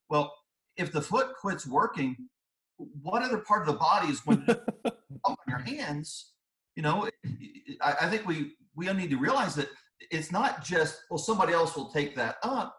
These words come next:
Speaker 1: It's, there's a lot of things that won't get done properly, at least, i-, if that's the case. It, it really is significant that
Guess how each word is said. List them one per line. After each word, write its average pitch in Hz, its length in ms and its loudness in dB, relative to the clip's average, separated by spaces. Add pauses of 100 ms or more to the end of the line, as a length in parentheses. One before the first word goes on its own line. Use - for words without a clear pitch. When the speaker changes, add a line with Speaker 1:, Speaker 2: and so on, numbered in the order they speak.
(140)
Speaker 1:
It's, - 160 -18 (320)
there's 165 160 0
a 151 40 0
lot 262 260 2
of 254 60 -4
things 175 220 -4
that 143 160 -6
won't 135 300 0
get 123 260 -4
done 117 640 -2 (520)
properly, 214 520 0
at 147 100 -10
least, - 400 -8 (280)
i-, 120 60 -6
if 113 400 -2
that's 123 200 -6
the 113 80 -10
case. - 360 -8
It, 123 80 -8
it 143 200 -2
really 170 300 0
is 208 180 -4
significant 117 520 -6
that 113 100 -4